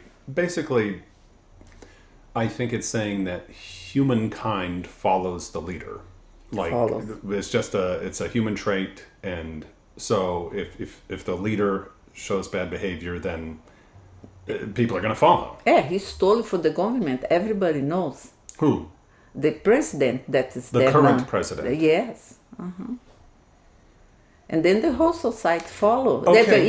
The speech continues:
Speaker 2: if he, he steals, why, why you cannot?
Speaker 1: All right. Well, okay. So this,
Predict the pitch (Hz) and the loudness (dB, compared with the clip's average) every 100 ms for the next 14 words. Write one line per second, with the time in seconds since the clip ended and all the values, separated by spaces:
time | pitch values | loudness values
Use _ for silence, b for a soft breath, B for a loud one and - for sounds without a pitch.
0 | 240 208 254 247 - 214 240 233 - 262 | 4 4 2 2 2 0 2 0 -2 2
1 | 262 247 226 - 220 202 208 208 196 185 | 4 6 6 4 2 4 4 4 2 0
2 | - 160 139 - - - 170 156 147 - | -2 -4 -2 -2 -6 0 6 6 4 -2
3 | 170 160 156 - 160 131 - 143 135 175 | 6 6 6 2 2 2 0 0 2 2
4 | - - | 0 -6